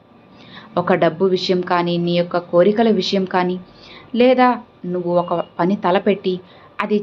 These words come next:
జరగాలి అని ఆశించినా సరే, ఇలా ఏదైనా సరే బిడ్డ, నీకు ఇక అనుకూలంగా మారబోతుంది. ఆ శక్తి నీకు మారుతుంది,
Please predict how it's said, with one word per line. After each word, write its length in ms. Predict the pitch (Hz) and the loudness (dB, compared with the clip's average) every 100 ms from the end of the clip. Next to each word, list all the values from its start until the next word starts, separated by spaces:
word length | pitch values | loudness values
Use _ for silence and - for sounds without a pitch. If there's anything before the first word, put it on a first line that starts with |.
| 208 | -2
జరగాలి 460 | 170 196 226 220 220 | -2 0 0 2 2
అని 140 | 202 196 190 | 0 0 -2
ఆశించినా 420 | 214 220 226 226 | -2 0 2 0
సరే, 240 | 220 185 185 - _ - - - _ - - | 0 -2 -4 -18 _ -20 -20 -20 _ -16 0
ఇలా 200 | 269 285 254 180 | 4 6 4 4
ఏదైనా 320 | 220 262 285 277 | 4 4 4 4
సరే 180 | 208 202 | 2 2
బిడ్డ, 220 | 190 185 190 175 - - - - | 0 0 0 0 -10 -20 -20 -10
నీకు 300 | 165 160 160 | -4 -4 -4
ఇక 160 | 170 165 151 | -6 -2 0
అనుకూలంగా 520 | 156 160 196 202 202 180 | 0 2 2 2 0 -2
మారబోతుంది. 600 | 165 175 175 175 170 170 - - - - - - | 0 0 0 -4 -4 -8 -12 -20 -20 -20 -20 -6
ఆ 100 | 175 170 - | -2 -2 -2
శక్తి 260 | 165 - | -8 -4
నీకు 280 | 180 170 175 160 147 | -2 -2 -4 -2 0
మారుతుంది, 420 | 165 208 214 | 0 -2 -4